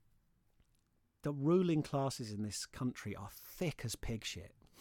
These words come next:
<laughs> They really are. They really are. And it, and it blows my mind every time I forget it for a moment. And then I'm, like, looking at them and I go,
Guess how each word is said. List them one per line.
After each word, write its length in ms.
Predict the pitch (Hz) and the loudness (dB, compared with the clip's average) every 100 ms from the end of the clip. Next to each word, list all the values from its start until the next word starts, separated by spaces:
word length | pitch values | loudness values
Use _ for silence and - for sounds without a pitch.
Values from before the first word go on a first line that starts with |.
| - - - - | -14 -14 -4 -2
<laughs> 80 | - - - - - | -2 -4 -12 -12 -4
They 80 | 170 | 2
really 420 | 151 214 226 214 | 8 10 10 10
are. 400 | 202 233 123 107 - | 8 6 4 0 0
They 120 | 143 | 0
really 640 | 156 160 165 170 180 160 151 | 2 6 12 12 12 12 10
are. 360 | 147 104 101 127 | 8 6 2 0
And 100 | 123 | -2
it, 80 | - 131 | -2 4
and 100 | 139 | 4
it 220 | 139 - | 4 8
blows 640 | 165 185 190 180 180 156 | 10 12 12 12 12 8
my 200 | 156 147 | 8 10
mind 460 | 143 135 101 92 - | 10 6 2 -2 0
every 280 | 123 110 113 | 0 2 2
time 320 | - 117 113 | 0 -2 0
I 60 | 107 | -2
forget 400 | - 143 175 175 | -4 -6 -2 -4
it 120 | - | -6
for 160 | - 127 | -8 -8
a 40 | |
moment. 280 | 101 98 - | -6 -8 -4
And 80 | 110 | -2
then 80 | 123 | -2
I'm, 140 | 123 | -2
like, 140 | 131 117 135 | -4 -8 -10
looking 240 | - 185 | -8 -4
at 80 | 180 | -4
them 120 | 123 | -4
and 80 | 113 | -6
I 20 | |
go, 140 | 123 | -4